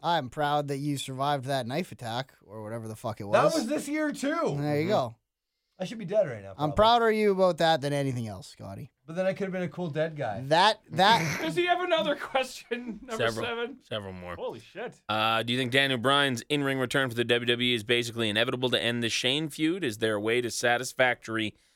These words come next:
Speaker 3: satisfactorily end the feud without him fighting?
Speaker 4: I don't think they're gonna let him wrestle.
Speaker 3: I
Speaker 1: I
Speaker 3: do.
Speaker 1: don't think they are either.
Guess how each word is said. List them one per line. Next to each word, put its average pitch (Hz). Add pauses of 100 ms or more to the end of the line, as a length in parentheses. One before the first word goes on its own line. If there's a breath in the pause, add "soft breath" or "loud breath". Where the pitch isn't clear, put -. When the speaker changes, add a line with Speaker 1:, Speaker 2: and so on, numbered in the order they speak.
(220)
Speaker 3:
satisfactorily 143 (320)
end 117
the 107
feud 113
without 110
him 101
fighting? 78 (140)
Speaker 4:
I 127
don't 139
think 135
they're 123
gonna 117
let 113
him 110
wrestle. 101 (960)
Speaker 3:
I -
Speaker 1:
I -
Speaker 3:
do. 175
Speaker 1:
don't 226
think 233
they 208
are 170
either. 151